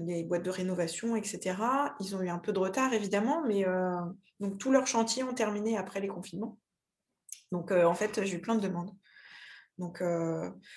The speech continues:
donc voilà, ça, ça s'organise plutôt bien. Et, euh, le mois de février, là, a été un peu plus calme et compliqué, euh,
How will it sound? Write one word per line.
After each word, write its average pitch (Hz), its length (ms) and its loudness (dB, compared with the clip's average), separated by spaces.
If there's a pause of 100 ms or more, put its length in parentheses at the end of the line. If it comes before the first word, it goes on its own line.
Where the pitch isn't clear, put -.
(180)
donc 240 100 4
voilà, 220 320 10
ça, 196 400 2
ça 202 200 0
s'organise 233 840 6
plutôt 269 260 2
bien. 262 680 4
Et, 226 160 8
euh, 190 540 4 (720)
le 208 160 0
mois 240 140 4
de 240 80 -2
février, 240 500 4
là, 226 200 8
a 208 60 8
été 196 220 4
un 196 100 2
peu 226 280 0
plus - 200 -10
calme 202 720 4
et 165 500 0
compliqué, 202 680 2
euh, 170 420 0